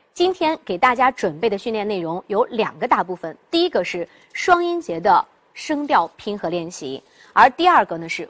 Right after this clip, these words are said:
夸张的四声顺序排列练习。那在第一个部分，双音节拼合练习的，呃，这个过程当中，我又给大家加了一组，就是阴平语、阳平、赏声和去声相平衡的练习。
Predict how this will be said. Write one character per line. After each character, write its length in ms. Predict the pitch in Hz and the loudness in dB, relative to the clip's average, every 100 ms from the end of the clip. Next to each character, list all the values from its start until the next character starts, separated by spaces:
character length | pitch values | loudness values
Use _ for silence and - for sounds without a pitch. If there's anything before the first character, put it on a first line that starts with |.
| _ | _
夸 300 | - 294 302 | -4 0 2
张 240 | 302 302 | 2 0
的 160 | 220 180 | -4 -6
四 280 | - - 285 | -12 -6 -4
声 280 | 233 240 277 _ _ | -2 -2 -4 _ _
顺 360 | - - 381 202 | -10 -2 -2 -2
序 160 | - | -6
排 220 | 175 - 170 | -10 -8 -8
列 120 | 180 | -6
练 200 | 170 180 | -8 -10
习。 280 | - 170 - _ _ _ _ _ - | -14 -16 -16 _ _ _ _ _ 4
那 140 | 349 | 6
在 240 | 349 302 | 8 6
第 280 | 254 - 330 | 6 0 -2
一 60 | 330 | 0
个 100 | 220 | 0
部 160 | 233 | -2
分， 240 | 214 175 175 | -4 -4 -8
双 220 | - 302 | -2 -2
音 100 | 311 | -2
节 140 | 220 | -4
拼 180 | - 285 | -6 -6
合 100 | 240 | -6
练 220 | 247 294 | -4 -4
习 200 | 233 165 | -6 -8
的， 120 | 175 190 _ _ | -8 -8 _ _
呃， 180 | 185 175 | -6 -4
这 140 | 233 | -2
个 80 | 196 | -2
过 160 | 185 214 | -2 -4
程 160 | 185 | -2
当 180 | 190 190 | -4 -4
中， 220 | 196 190 - _ - | -2 -4 -6 _ -2
我 120 | 196 | 4
又 120 | 247 | 4
给 140 | 185 | 2
大 180 | - 196 | -2 -2
家 180 | 202 196 | 0 -2
加 280 | - 247 226 | 2 2 4
了 160 | 196 170 _ _ _ | 0 -6 _ _ _
一 120 | - 247 | -8 -8
组， 540 | _ - 170 147 175 - _ | _ -12 -8 -4 -4 -6 _
就 120 | - 214 | -6 -4
是 80 | |
阴 260 | 220 285 294 | -2 0 -2
平 280 | - 175 208 | -4 -10 -8
语、 280 | 180 139 - _ - | -8 -10 -14 _ -4
阳 260 | 202 208 285 | -2 -2 -4
平、 300 | 190 170 214 | -8 -10 -6
赏 260 | 190 156 | -4 -6
声 180 | 180 226 | -8 -8
和 140 | 233 | -8
去 260 | 233 - 269 | -10 -6 -6
声 300 | - 180 185 _ _ | -4 -6 -6 _ _
相 180 | - 196 | -6 -6
平 180 | 190 170 | -4 -12
衡 80 | 180 | -10
的 80 | |
练 200 | 170 165 | -10 -12
习。 240 | 170 131 | -12 -12